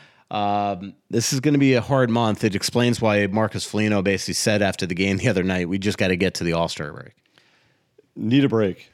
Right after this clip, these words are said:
Speaker 1: Yeah.
Speaker 2: for sure. And I think this is the time when you lean on structure. John Hynes has really preached that,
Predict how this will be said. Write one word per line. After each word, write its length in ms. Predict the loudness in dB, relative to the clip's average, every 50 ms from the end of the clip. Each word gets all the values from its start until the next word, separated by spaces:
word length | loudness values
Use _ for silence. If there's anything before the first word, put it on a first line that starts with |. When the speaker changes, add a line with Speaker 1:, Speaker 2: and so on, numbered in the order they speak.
| _ -16
Speaker 1:
Yeah. 180 | -14 -12 -10
Speaker 2:
for 160 | -4 -2 -2 -2
sure. 380 | 0 0 0 0 0 -4 -8 _ _ _ _ -6
And 540 | -2 0 2 4 4 4 2 2 0 -2 -6 -14 -20 -20 _ _ _ _ _ _ _ _ -12 -4
I 160 | -2 0 2
think 160 | 2 2 2
this 160 | 2 0 0 2
is 100 | 2 0
the 80 | 0
time 340 | 0 2 0 2 4 4 4
when 100 | 4 4
you 80 | 4 4
lean 240 | 4 4 6 6
on 260 | 6 4 4 2 0 -2
structure. 540 | -2 -2 0 0 0 0 2 2 2 2
John 300 | 2 2 2 2 2 2
Hynes 300 | 2 2 2 2 2 2
has 140 | 0 0 0
really 220 | 2 4 4 4 2
preached 400 | 2 2 2 2 2 0 0 0
that, 380 | 2 2 2 2 0 -4 _